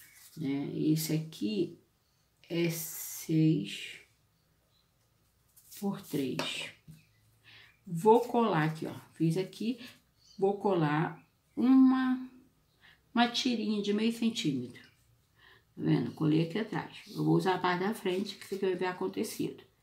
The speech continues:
E aqui vai ser colado desse jeito. Aí, o que que eu vou fazer? Vou pegar, ó, vou dobrar uma vez, duas vezes,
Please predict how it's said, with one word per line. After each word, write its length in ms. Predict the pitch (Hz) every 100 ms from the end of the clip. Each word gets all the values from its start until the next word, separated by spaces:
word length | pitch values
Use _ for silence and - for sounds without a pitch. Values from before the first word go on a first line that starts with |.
| _ _ _ _ - - _ _ _
E 200 | 202 196
aqui 260 | 190 190 151
vai 100 | 156
ser 100 | 165
colado 280 | 160 156 151
desse 300 | 165 - -
jeito. 320 | - - 175
Aí, 100 | 190
o 40 |
que 80 | 208
que 80 | 208
eu 60 |
vou 80 | 202
fazer? 260 | 190 156 135
Vou 240 | 160 160
pegar, 500 | 170 160 156 165 185
ó, 140 | 143 - - - - -
vou 120 | 160
dobrar 360 | 160 156 135
uma 440 | 143 143 165 190 175
vez, 840 | 151 139 147 147 175 196 - - 180
duas 760 | 165 151 175 208 214 196 160 151 131 -
vezes, 1300 | 147 135 139 135 135 139 156 190 202 240 269 -